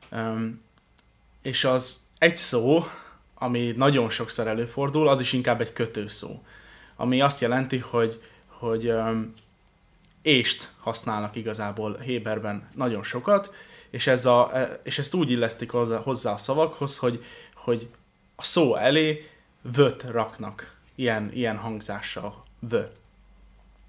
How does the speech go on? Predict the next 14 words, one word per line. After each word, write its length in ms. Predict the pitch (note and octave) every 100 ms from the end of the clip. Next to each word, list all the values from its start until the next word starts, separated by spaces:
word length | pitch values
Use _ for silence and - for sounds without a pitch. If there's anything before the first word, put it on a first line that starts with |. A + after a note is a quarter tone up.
| -
És 140 | C3+
azt 140 | F#3+ C3+
látjuk, 460 | B2 A#2+ D#3+ - - - -
hogyha 220 | - B2 C#3+
megnézzük 420 | F#3 D3+ A#2+ B2+
az 100 | B2
eredeti 380 | D3 A#2 - -
szöveget, 600 | - G#2 G#2+ D3 F3+ - - - -
akkor 260 | - - C#3+
itt 140 | C#3+
mind 220 | A3+ B3+ D3+
a 60 |
nyolc 400 | C#3 D3+ B2+ -
vers 500 | B2 A#2+ C#3+ - -